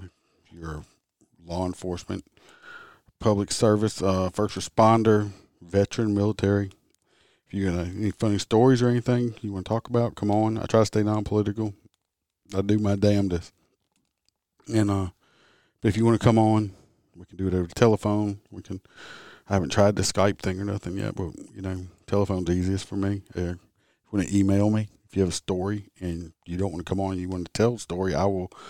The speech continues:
gladly read it since I am just so articulate, which that is sarcasm. I know I sound like a country hick. I can't help it. That's the way I sound. Email me.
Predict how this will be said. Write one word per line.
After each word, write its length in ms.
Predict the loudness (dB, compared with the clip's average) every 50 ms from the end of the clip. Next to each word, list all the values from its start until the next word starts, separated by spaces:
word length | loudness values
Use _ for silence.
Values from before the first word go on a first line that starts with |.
| -20 -20 _ _
gladly 360 | 4 6 6 6 8 6 4
read 200 | 6 6 6 6
it 120 | 4 2 -2
since 240 | -4 -6 -4 -2 -2
I 100 | -2 0
am 120 | -2 -2
just 220 | -4 -4 -6 -6 _ -20 -20 -20 _ _ _ _
so 320 | _ -6 -2 0 0 0
articulate, 640 | 0 -2 -2 -2 -4 -4 -2 -4 -6 -6 -6 -10 -12 _
which 320 | -20 -20 -20 -20 -20 -18 -18
that 320 | -12 -4 0 2 2 4
is 160 | 4 2 0
sarcasm. 680 | -2 0 0 0 0 -2 -2 -4 -4 -4 -6 -8 -14 -16 _ _ _ _ _ _ _ _ _ -8
I 80 | -6 -4
know 160 | -4 -2 -4
I 40 | -4
sound 200 | -4 -4 -4 -4
like 140 | -6 -6 -8
a 40 | -10
country 360 | -8 -6 -6 -6 -6 -10 -6
hick. 340 | 0 2 2 2 2 -4 -12
I 60 | -16 -14
can't 240 | -10 -8 -8 -6
help 220 | -6 -6 -8 -8 -10
it. 80 | -12
That's 140 | -10 -10 -10
the 80 | -8 -6
way 120 | -4 -4
I 80 | -4 -4
sound. 380 | -6 -6 -6 -6 -6 -8 -12 _ _ _ _ _ _ _ _ _ _ _ _ _ _ _ _ _ _ _ _ 0
Email 340 | 4 4 4 6 4 2 2
me. 180 | 0 -2 -4